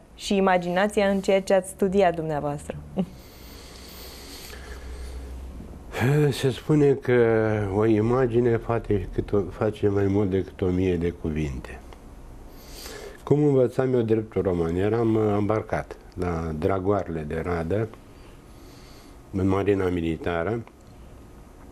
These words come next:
Speaker 2: Plecam în misiune în mare, cu traista de cărți după mine. Și citeam dreptul roman și îmi imaginam Roma antică,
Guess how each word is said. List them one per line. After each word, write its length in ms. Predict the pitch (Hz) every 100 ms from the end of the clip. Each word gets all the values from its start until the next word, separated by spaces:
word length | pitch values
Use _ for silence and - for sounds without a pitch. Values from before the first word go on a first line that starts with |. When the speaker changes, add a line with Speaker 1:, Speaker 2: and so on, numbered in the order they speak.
| - - 104
Speaker 2:
Plecam 340 | 123 117 127
în 120 | 107
misiune 520 | 104 107 - 110 90 85
în 140 | 82
mare, 420 | 85 76 82 104 110 - - - - - - - - - - - - - - - - -
cu 120 | 127
traista 440 | 120 139 120 -
de 180 | 117 120
cărți 240 | - 92 78
după 300 | 85 - 90
mine. 320 | 76 67 - - - - - - - - - - -
Și 200 | - 120
citeam 440 | - 117 139 139
dreptul 340 | 117 120 - 107
roman 480 | 101 90 101 113 107
și 200 | - 101
îmi 180 | 101
imaginam 760 | 101 101 101 90 98 107 107 98
Roma 480 | 92 104 101 98 95
antică, 720 | 95 90 90 85 90 85 87